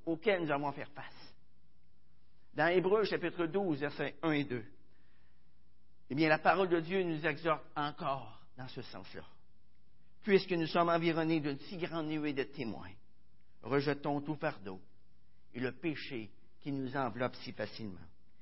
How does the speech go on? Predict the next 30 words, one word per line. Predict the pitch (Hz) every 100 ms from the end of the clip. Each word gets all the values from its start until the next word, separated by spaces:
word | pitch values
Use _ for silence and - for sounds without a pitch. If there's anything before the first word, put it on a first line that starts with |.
| - -
Et | 147
courons | - 233 220 233
avec | 196 170 -
persévérance | 233 - 208 185 180 196 147
dans | 147
la | 139
carrière | - 175 175 170 143 - -
qui | -
nous | 175 175 151
est | 170 135 -
ouverte, | 196 165 180 147 - - - - - -
les | 147 165 151 165
yeux | 196 196 196 - -
fixés | 190 185 - 196 196
sur | 196 185 190 202 214 - - - - - - - -
Jésus. | 151 147 - 101 110 - - - - - - - - -
Sur | - 110
Jésus. | - 92 - - - - - - - - - - - - - -
Nous | 165
devons | 175 208
aussi | 185 - 220
nous | 190
rappeler | 185 175 202 214 208 143
que | 180
notre | 170 165
façon | - 180 - 208 185
de |
réagir | 160 160 220 214 190 262 247 165
aux |
souffrances, | 139 139 143 139 110 - -